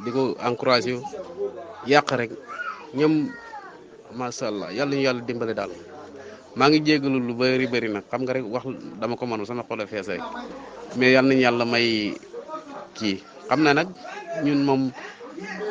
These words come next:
taniwuñ kenn sax, waaye nag, en tout cas daal, même booy def loo, lu kii sax, bul ko fësal ba yéeme na daal.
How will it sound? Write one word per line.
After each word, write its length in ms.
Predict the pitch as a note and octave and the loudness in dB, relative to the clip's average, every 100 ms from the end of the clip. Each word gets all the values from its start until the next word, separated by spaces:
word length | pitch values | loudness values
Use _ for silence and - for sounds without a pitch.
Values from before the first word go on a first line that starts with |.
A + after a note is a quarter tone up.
| - - - - - | -6 -8 -12 -14 0
taniwuñ 320 | D3+ D3+ C#3+ C3 | 4 6 6 6
kenn 220 | C#3 C3+ | 4 4
sax, 180 | C3 C#3 | 0 2
waaye 220 | C3 B2+ | 6 6
nag, 120 | B2+ - - - A#3+ A3 G#3+ F#3+ F#3 - F#3+ - | 6 0 -10 -14 -16 -16 -18 -20 -18 -18 -18 -10
en 100 | C3+ | -6
tout 100 | C#3+ | -4
cas 160 | C#3+ C3 | 2 4
daal, 240 | B2 A2+ - - - - - B2 | 4 0 -6 -14 -18 -18 -8 2
même 200 | D3+ D#3 | 4 8
booy 160 | D#3 | 8
def 140 | D3+ C#3 | 6 4
loo, 180 | C3+ A#2+ - - | 0 -2 -6 -6
lu 200 | B2+ C#3+ | 0 0
kii 180 | - B2 | 0 -4
sax, 180 | B2 G#2+ - - | -4 -8 -12 -10
bul 120 | A#2+ | -8
ko 100 | A2 A#2+ | -6 -6
fësal 240 | A2+ A2+ F2 F#2+ | -4 -4 -4 -2
ba 280 | A#2 A2+ F3+ F3+ - - - - - - D#3+ - - - - A3 - - - - - B2 | 0 0 -4 -10 -12 -14 -16 -18 -20 -20 -20 -18 -18 -16 -14 -14 -14 -16 -16 -16 -12 2
yéeme 220 | C3+ C#3+ | 4 6
na 80 | C3 | 4
daal. 200 | A2+ F#2 | 2 0